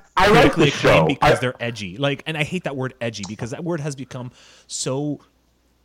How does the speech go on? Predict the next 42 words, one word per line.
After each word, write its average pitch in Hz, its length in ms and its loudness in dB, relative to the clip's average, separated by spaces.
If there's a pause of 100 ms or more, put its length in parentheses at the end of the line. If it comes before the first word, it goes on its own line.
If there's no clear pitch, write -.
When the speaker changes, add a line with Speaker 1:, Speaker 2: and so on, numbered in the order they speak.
Speaker 2:
overused 143 800 0
for 131 260 -4
everything. 123 360 -6
It's, 143 100 -6
like, 180 140 -4
right 156 140 2
up 160 100 -2
there 175 120 -4
with 156 220 -4
iconic. 117 680 -10 (880)
Speaker 1:
Right. - 380 0
Well, 185 500 4
uh, 175 100 6
look, - 220 4
I 165 100 6
think 262 200 4
it's - 220 2
edgy, 135 720 2
if 143 240 4
not 143 400 4
for 196 80 4
any 151 220 6
other 139 220 8
reason, 117 520 2
for 135 140 2
the 117 120 4
way 113 240 4
it's - 160 0
shot. - 580 -2 (260)
It's 151 180 4
shot - 360 2
in 135 100 6
a 120 60 6
very 143 500 6
artistic - 540 0
way. - 240 0 (260)
You 120 120 4
know, 117 180 8
it's 117 160 0
not 151 320 4
your 123 240 6
regular, 113 600 6